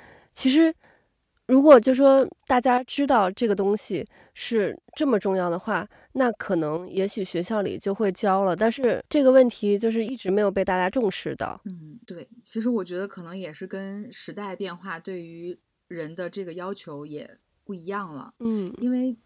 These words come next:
Speaker 2: 就，呃，就是我看，我觉得咱们爸妈那个时代还是，嗯，就是学习可以改变命运，就这个事情其实是，就是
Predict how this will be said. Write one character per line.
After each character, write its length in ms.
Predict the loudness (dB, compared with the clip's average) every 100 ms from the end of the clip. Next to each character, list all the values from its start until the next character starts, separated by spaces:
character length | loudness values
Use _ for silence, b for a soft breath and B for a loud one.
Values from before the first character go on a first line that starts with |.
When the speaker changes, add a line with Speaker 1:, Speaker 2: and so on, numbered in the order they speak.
| _
Speaker 2:
就， 160 | -10 -8 -10 _ _
呃， 200 | -14 -14 -8
就 80 | -6
是 140 | -4
我 180 | -6 -8
看， 400 | -10 -10 -10 -16 _ _
我 100 | -16
觉 140 | -12 -10
得 80 |
咱 180 | -10 -8
们 80 | -6
爸 140 | -4
妈 180 | -4 -2
那 140 | -2 -4
个 100 | -6
时 220 | -12 -12
代 220 | -10 -10
还 200 | -12 -14
是， 360 | -12 -10 -10 -12 _ _ _ _
嗯， 600 | -16 -14 -14 -14 -12 -12 -16 _ b b b
就 80 | -10
是 380 | -6 -6 -6 -12 _ -20
学 340 | -8 -2 -2
习 200 | -2 -6
可 220 | -6 -8
以 80 | -8
改 180 | -8 -12
变 220 | -12 -10
命 260 | -10 -12 -14
运， 260 | -18 -18
就 140 | -12 -10
这 180 | -6
个 100 | -4
事 160 | -4 -6
情 200 | -8 -12
其 180 | -14 -14
实 200 | -10 -10
是， 420 | -8 -8 -8 -10 _ _ _ _ _ _ _
就 100 | -6
是 220 | -6 -6